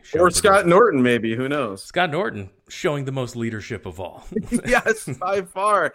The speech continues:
Speaker 2: The locker room leader, the clubhouse <laughs> captain, so to speak here, uh, Scott Norton. We then see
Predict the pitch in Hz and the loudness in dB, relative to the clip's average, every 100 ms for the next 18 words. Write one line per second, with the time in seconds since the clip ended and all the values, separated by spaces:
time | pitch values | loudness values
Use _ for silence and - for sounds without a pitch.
0 | _ - 170 170 190 185 202 185 170 170 | _ -6 -4 0 0 2 0 0 -2 -4
1 | 175 160 143 - 170 180 180 156 160 160 | -4 -4 -6 -8 -2 -2 -2 -4 -8 -8
2 | 135 165 156 160 147 131 143 131 127 - | -8 -4 -4 -4 -10 -10 -8 -8 -8 -10
3 | 131 123 131 120 120 - _ _ _ _ | -12 -10 -10 -8 -8 -10 _ _ _ _
4 | 101 107 107 - - 131 131 120 131 110 | -12 -10 -10 -14 -6 -4 -4 -4 -4 -4
5 | 113 113 135 143 185 208 185 - 160 147 | -6 -6 -2 0 0 0 -6 -4 -2 -2
6 | 143 | -4